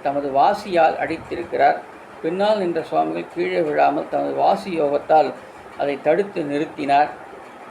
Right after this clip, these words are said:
இதை அறிந்த ஸ்ரீ ஆச்சாரியா சுவாமிகளிடம், "நீ ஏன் இங்கு வந்தாய்?" என வினவினார். அதற்கு சுவாமிகள், "என் அம்மாவை தரிசிக்க வந்தேன், தரிசித்து விட்டேன்,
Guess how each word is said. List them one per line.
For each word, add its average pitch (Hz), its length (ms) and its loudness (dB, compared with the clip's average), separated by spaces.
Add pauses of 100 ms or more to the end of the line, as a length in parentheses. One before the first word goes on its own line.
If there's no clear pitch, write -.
(300)
இதை 139 220 -2
அறிந்த 170 360 2
ஸ்ரீ 165 260 -4
ஆச்சாரியா 151 680 2
சுவாமிகளிடம், 143 480 -2
"நீ 143 160 -6
ஏன் 185 180 -2
இங்கு 151 220 -4
வந்தாய்?" 147 440 2 (360)
என 139 180 0
வினவினார். 143 540 -2
அதற்கு 135 260 -4
சுவாமிகள், 160 520 2
"என் 135 160 -6
அம்மாவை 175 440 2
தரிசிக்க 143 440 -6
வந்தேன், 135 360 -4
தரிசித்து 135 360 -4
விட்டேன், 156 360 -2